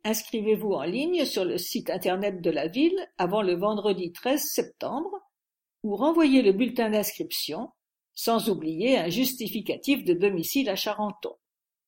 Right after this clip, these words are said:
impératif pour valider votre inscription. Renseignements zéro un quarante-six soixante-seize quarante-huit douze. Communication arobase charenton point F R.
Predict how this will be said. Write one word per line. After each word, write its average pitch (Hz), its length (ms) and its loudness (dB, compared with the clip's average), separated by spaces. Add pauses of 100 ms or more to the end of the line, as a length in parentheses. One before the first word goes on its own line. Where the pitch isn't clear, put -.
(120)
impératif 220 920 -2
pour 165 180 0
valider 156 460 0
votre 220 180 0
inscription. - 640 -4 (1160)
Renseignements 180 880 -4 (120)
zéro 170 480 0
un 254 240 -6
quarante-six 208 840 -4
soixante-seize 226 920 -4 (220)
quarante-huit 196 720 -4 (140)
douze. 175 520 -4 (920)
Communication 208 960 0
arobase 190 640 2
charenton 208 580 -2
point 247 240 -4
F - 180 -10
R. - 340 -18